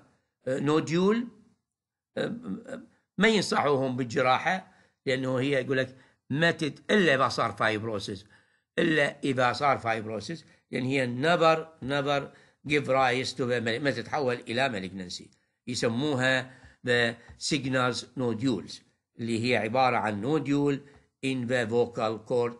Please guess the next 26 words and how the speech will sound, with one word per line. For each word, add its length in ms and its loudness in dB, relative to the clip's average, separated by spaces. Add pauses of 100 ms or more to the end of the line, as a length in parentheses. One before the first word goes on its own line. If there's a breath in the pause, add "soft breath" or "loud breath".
in 100 -6
the 80 -6
true 280 -6
vocal 320 -4 (100)
cord. 240 -14 (880 soft breath)
آه، 360 4 (240)
واحدة 440 2
من 140 -2
ال 200 0
presentation 800 -2
of 180 -2
the 100 0
mass 380 2
أو 160 -2
differential 680 -2
diagnosis 640 -2 (500 soft breath)
of 100 2
the 140 4 (160)
mass 380 4
in 180 -4
the 100 2
neck 320 0 (340 soft breath)
هو 320 4 (140)
اللارينجو 760 2 (640)
سيل. 400 0 (480)
يعني 200 -20